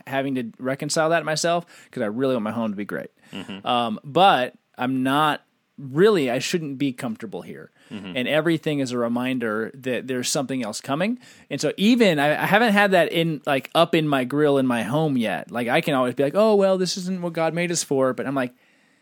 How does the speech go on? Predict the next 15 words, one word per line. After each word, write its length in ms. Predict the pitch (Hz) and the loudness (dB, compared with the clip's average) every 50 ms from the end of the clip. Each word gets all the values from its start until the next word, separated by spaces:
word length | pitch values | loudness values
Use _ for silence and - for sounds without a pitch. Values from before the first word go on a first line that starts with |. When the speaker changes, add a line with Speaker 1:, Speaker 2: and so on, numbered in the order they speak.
| _ _ _ _ _ _ _ - | _ _ _ _ _ _ _ -4
Speaker 1:
I 140 | 131 175 220 | -2 0 0
shouldn't 360 | - - 285 339 285 208 175 | 0 0 -2 -2 -2 -2 -2
be, 500 | 185 185 185 180 175 165 147 131 - - - | 0 0 2 2 2 2 0 0 -4 -4 -4
I 120 | - 165 | -2 0
shouldn't 300 | 190 - 247 240 208 185 | 0 0 0 0 0 0
put 100 | - 185 | 0 0
a 60 | 160 147 | 2 2
lot 180 | 143 139 135 | 2 2 2
of 80 | 127 110 | 0 -2
stock 420 | - - - 147 127 117 117 - 117 | -4 -2 0 2 2 2 0 -2 -4
in 340 | 117 110 101 107 98 - - _ _ _ _ _ _ - 135 | -4 -4 -4 -6 -8 -10 -14 _ _ _ _ _ _ -8 -4
my 280 | 135 127 120 117 117 117 113 _ | -2 0 0 0 -2 -4 -2 _
domicile 840 | - 139 139 143 135 123 - - 117 107 107 107 104 101 101 101 - _ _ _ | 0 0 2 0 -2 -2 -2 -2 -2 -2 -2 -2 -2 -4 -4 -6 -8 _ _ _
Speaker 2:
Right. 260 | - 147 147 101 107 131 | -4 -2 -2 -2 0 0
Speaker 1:
being 440 | 139 147 139 131 127 127 123 117 | 0 0 2 0 0 -2 -4 -6